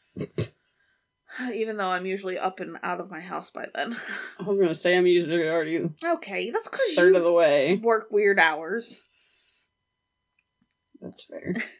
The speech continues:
Speaker 1: At first, investigators thought Susan's murder might be related to the abortion clinic. There had been other things done to the Hamiltons that led them to think this. Someone had tried to set fire to John's clinic, vandalized their home,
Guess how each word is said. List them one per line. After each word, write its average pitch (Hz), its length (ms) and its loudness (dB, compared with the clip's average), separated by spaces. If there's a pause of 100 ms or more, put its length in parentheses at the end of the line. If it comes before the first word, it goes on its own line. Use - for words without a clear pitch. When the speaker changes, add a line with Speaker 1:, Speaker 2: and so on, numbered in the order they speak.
(640)
Speaker 1:
At 247 240 4
first, 381 300 0
investigators 247 760 0
thought 180 280 -2
Susan's 262 400 -8
murder 196 280 0
might 208 200 -4
be 254 120 -6
related 202 420 -2
to - 80 -14
the 214 120 -2
abortion 208 460 -4
clinic. - 400 -14 (400)
There 220 100 6
had 233 120 6
been 240 200 0
other 269 240 0
things 269 320 -6
done 214 200 -2
to 247 100 -10
the 220 80 -4
Hamiltons 196 560 -6
that - 160 -8
led 190 160 -2
them 208 140 0
to 269 100 -8
think - 300 -10
this. 202 460 -10
Someone 240 360 -4
had 233 120 -4
tried 226 260 -4
to 214 40 -10
set - 220 -4
fire 220 340 2
to 247 100 -10
John's 196 380 -4
clinic, 294 400 -6 (460)
vandalized 240 560 2
their 180 160 -4
home, 254 480 -8